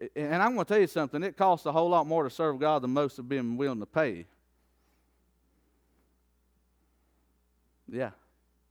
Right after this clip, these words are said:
It's costly to serve God. It, it, I know Jesus paid it all, and that's your salvation. But Jesus also said, "Take up your cross."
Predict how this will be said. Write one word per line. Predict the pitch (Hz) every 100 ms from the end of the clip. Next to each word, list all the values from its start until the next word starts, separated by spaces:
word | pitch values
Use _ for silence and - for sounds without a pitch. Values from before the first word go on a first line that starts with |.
| _ _ _ _ _ _
It's | - 131
costly | - 151 180 160 131 113
to | 104
serve | 123 110 98
God. | 104 95 90 _ _ _ _ _ _ _ _ _ _ _ _ _ _
It, | - 127
it, | 147 170
I | 147
know | 165 185
Jesus | 160 170 165 147
paid | - 160 147
it | 143
all, | 147 147
and | 139
that's | 143 -
your | 139
salvation. | 147 135 120 120 - 92 - _ _ _ _ _ _ _ _ _ _ _ _ -
But | 123
Jesus | 147 147 135
also | 160 156 131
said, | - 127
"Take | - 139 -
up | 135 131
your | 127 127
cross." | - 110 95 - - -